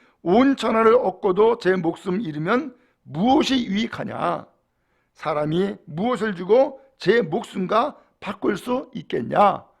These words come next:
라고 묻고 있어요. 우리는 이 세상을 다 얻으려고 그래요. 그렇죠? 이걸 온천하라고 표현을 했어요. 근데 이 세상을 다 얻어도 자기 목숨 하나 잃으면은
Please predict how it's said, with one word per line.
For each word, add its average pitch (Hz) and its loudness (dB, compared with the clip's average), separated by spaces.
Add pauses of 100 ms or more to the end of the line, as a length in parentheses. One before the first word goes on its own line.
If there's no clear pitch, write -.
(140)
라고 180 -2
묻고 175 -6
있어요. - -10 (1400)
우리는 180 0
이 202 0
세상을 208 -2
다 196 4
얻으려고 170 -2
그래요. 113 -14 (600)
그렇죠? 220 -2 (100)
이걸 180 2
온천하라고 196 0
표현을 170 -10
했어요. - -16 (800)
근데 247 0
이 240 0
세상을 226 0
다 208 2
얻어도 175 2 (640)
자기 240 2
목숨 262 2
하나 233 4
잃으면은 208 -2